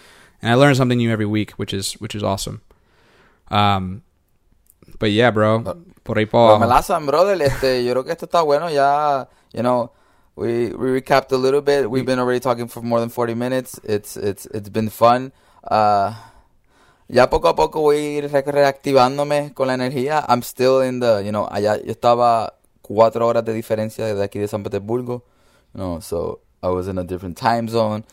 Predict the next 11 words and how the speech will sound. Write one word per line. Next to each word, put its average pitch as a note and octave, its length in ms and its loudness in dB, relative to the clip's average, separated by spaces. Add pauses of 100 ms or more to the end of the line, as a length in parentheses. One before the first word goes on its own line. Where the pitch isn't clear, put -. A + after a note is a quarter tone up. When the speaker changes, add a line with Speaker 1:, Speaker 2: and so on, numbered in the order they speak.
(360)
Speaker 2:
I G2 100 -2
was F#2+ 140 0
in F#2 100 -4
a F2+ 60 -6
different F#2 460 -6 (180)
thing. A2+ 380 -4 (100)
Uh, F2+ 280 -2 (680)
de F#2+ 100 -6
verdad F#2+ 240 0
que G2+ 440 -2 (280)
recayendo. A#2 1120 0